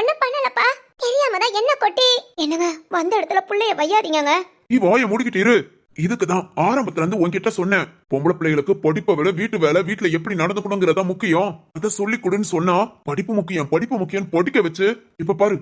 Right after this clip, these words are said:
Speaker 2: வீட்டுல ஒண்ணும் தெரியாம.
Speaker 1: என்னங்க, அவ தான் தெரியாமன்னு சொல்றாள, நீங்களே பெருசு பண்ணாதீங்க.
Speaker 2: பெருசு பண்ணாம தப்புனா தப்பு, அதை நம்ம கண்டிக்கணும்.
Speaker 1: ஆ, அப்படி சொல்லுங்க அண்ணாச்சி. உங்ககிட்ட எனக்கு பிடிச்சதே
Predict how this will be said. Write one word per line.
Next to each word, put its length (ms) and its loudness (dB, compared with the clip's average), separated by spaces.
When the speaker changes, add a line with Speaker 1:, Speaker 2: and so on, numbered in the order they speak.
Speaker 2:
வீட்டுல 240 0
ஒண்ணும் 240 0
தெரியாம. 320 2
Speaker 1:
என்னங்க, 300 -2
அவ 160 -8
தான் 200 -6
தெரியாமன்னு 540 -2
சொல்றாள, 360 2
நீங்களே 420 0
பெருசு 320 -2
பண்ணாதீங்க. 360 0
Speaker 2:
பெருசு 320 -2
பண்ணாம 340 0
தப்புனா 320 -2
தப்பு, 220 0
அதை 160 -2
நம்ம 180 -4
கண்டிக்கணும். 460 0
Speaker 1:
ஆ, 40 0
அப்படி 280 0
சொல்லுங்க 220 2
அண்ணாச்சி. 320 0
உங்ககிட்ட 400 0
எனக்கு 220 -2
பிடிச்சதே 380 0